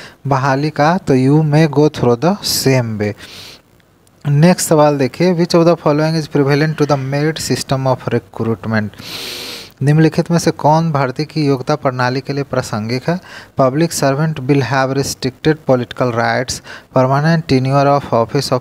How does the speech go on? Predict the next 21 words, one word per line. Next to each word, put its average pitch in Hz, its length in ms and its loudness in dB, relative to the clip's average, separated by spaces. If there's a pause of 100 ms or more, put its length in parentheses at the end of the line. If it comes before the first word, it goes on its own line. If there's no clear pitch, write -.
(120)
public 117 320 -2
servant, 127 280 -4 (360)
independent 135 640 0
and 135 260 -2
neutral 139 380 -2
agency 120 340 -4 (100)
to 120 140 -4
conduct 123 320 -2
recruitment 120 640 -4
into 117 220 -6 (120)
public 113 220 -2 (100)
service 131 320 -2 (680)
और 147 380 2 (100)
all 117 280 0
of - 140 -16
this। 113 240 -6
तो 127 100 -2
देखिए 131 300 -4
यहाँ 123 220 -2
पे 160 180 0
सारे 123 580 -2